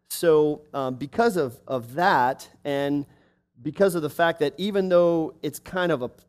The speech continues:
a strange thing we do, it's also not optional in any form of the imagination. Like it, like God just decrees it. Like, as a people, we are supposed to be worshiping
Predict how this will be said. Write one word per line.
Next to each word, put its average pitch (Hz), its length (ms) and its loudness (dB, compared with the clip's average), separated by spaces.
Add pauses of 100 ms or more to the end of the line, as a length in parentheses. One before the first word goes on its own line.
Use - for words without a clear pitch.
a 131 80 -10
strange 180 460 -4
thing 214 220 -4
we 208 80 -4
do, 214 180 -6
it's 160 160 -4
also 160 260 -2
not 143 360 0
optional 110 560 -8
in 127 160 -6
any 131 160 -6
form 117 580 -8 (360)
of 120 60 -16
the 123 80 -10
imagination. 107 800 -12
Like 123 240 -4
it, - 280 -6
like 123 220 -4
God 139 260 0
just 123 380 -12
decrees 135 480 -4
it. - 160 -16
Like, 107 240 -10 (400)
as 139 220 0
a 127 60 -6
people, 139 500 -6
we 135 120 -2
are 123 60 -2
supposed 131 360 -6
to 127 60 -14
be 123 120 -8
worshiping 113 840 -8